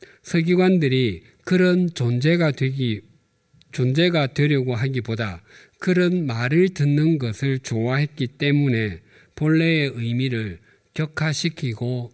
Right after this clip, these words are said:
말았습니다. 서기관들은 당연히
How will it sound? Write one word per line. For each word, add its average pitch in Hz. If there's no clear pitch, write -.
말았습니다. 101
서기관들은 185
당연히 151